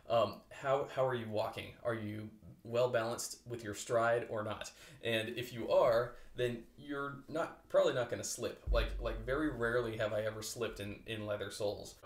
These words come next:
in situations where a rubber sole would have prevented me from slipping anyways. I think we give rubber soles more credit than is worth sometimes. Like, again,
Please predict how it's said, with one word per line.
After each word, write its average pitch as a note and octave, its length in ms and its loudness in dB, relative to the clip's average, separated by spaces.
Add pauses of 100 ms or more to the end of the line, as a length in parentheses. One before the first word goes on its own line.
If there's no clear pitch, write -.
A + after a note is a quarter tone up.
(140)
in B2 100 -6
situations A2 680 -4
where G2+ 340 0
a A2+ 100 -8
rubber A#2 340 2
sole G#2+ 500 0
would A2+ 80 -6
have - 240 -12
prevented G#2 500 -8
me - 80 -16
from - 200 -14
slipping - 400 -10
anyways. - 420 -12 (320)
I D3+ 60 8
think G#3+ 200 2
we E3 80 -4
give C#3 220 0
rubber B2 260 10
soles C3+ 320 4
more A#2+ 160 -2
credit A#2 540 -2 (480)
than A2 400 2
is G#2+ 220 -4
worth G#2+ 280 0
sometimes. B2+ 560 0
Like, G#2 220 2
again, G#2+ 240 -2